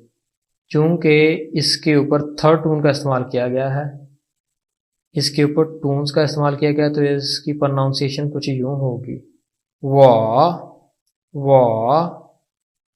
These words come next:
क्योंकि यहाँ पे थर्ड टोन का इस्तेमाल किया गया है, इसलिए लफ्ज़ को गिरा के उठाया जाएगा। वा, वा,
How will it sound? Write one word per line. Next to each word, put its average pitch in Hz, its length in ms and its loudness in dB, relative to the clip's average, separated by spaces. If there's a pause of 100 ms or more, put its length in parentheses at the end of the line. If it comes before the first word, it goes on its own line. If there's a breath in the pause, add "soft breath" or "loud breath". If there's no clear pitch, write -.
(140)
क्योंकि 160 460 0 (480)
यहाँ 143 240 0
पे 147 200 -2
थर्ड 147 240 0
टोन 170 180 -4
का 170 80 0
इस्तेमाल 151 320 -4
किया 151 160 0
गया 147 180 0
है, 139 120 -4 (1080)
इसलिए 156 420 0
लफ्ज़ 139 340 -2
को 151 120 0
गिरा 135 300 2
के 135 120 -4
उठाया 139 300 -2
जाएगा। 123 420 -8 (560)
वा, 139 240 4 (1300)
वा, 131 300 4